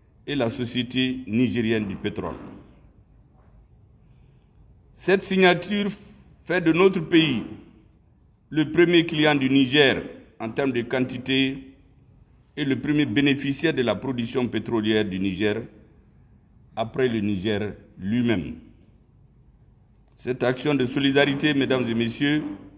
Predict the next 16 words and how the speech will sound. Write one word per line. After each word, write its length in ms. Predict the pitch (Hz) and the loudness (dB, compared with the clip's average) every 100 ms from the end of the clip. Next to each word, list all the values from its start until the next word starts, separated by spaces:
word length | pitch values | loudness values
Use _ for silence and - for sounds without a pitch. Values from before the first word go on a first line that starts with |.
| - _ _ _ _ _ _ | -20 _ _ _ _ _ _
permettra 540 | 151 151 147 151 147 | 0 2 0 4 4
à 60 | 131 | 6
E 160 | 131 143 | 2 2
D 120 | 147 | 4
M 320 | 147 127 98 | 6 4 2
d'améliorer 520 | 123 143 151 147 151 | 2 2 2 2 2
la 160 | 139 113 | 2 0
qualité 460 | 101 131 135 143 | 0 -2 -2 -4
de 100 | 143 | -4
la 140 | 131 117 | 0 0
fourniture 480 | 117 139 139 139 131 | -2 -2 -2 -2 -2
d'énergie 800 | 110 127 120 101 107 127 131 - - _ _ _ _ _ _ _ _ _ _ _ | 2 2 2 0 -2 -4 -6 -12 -20 _ _ _ _ _ _ _ _ _ _ _
auprès 380 | 131 117 120 123 | -6 -6 -2 0
de 80 | 101 | 0
sa 180 | 92 80 | -4 -6
clientèle. 540 | 95 95 85 80 69 | -6 -6 -6 -8 -12